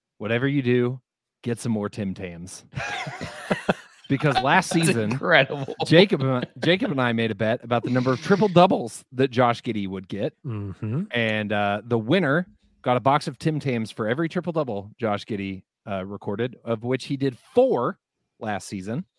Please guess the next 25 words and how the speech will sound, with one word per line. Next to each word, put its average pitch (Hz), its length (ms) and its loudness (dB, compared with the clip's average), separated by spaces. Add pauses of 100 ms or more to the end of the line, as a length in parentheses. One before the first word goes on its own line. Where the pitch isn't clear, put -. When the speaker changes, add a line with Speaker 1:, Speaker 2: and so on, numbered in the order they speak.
(840)
Speaker 1:
Those 156 240 2
four 190 300 2
boxes 151 400 2
of 104 100 -8
Tim 127 220 0
Tams 107 340 -4
lasted 107 560 -2 (240)
less 131 300 2
than 131 180 -2
four 117 260 -2
days 98 520 -8
in 113 120 -2
my 90 120 -2
household. 98 520 -4
Speaker 3:
<laughs> - 40 -10 (1200)
But 208 100 6
you 320 60 8
got 359 100 10
a 330 60 8
lot 262 100 6
of 190 60 6
mouths 202 340 0
in 147 60 -8
that 120 160 -4
house. 98 360 -12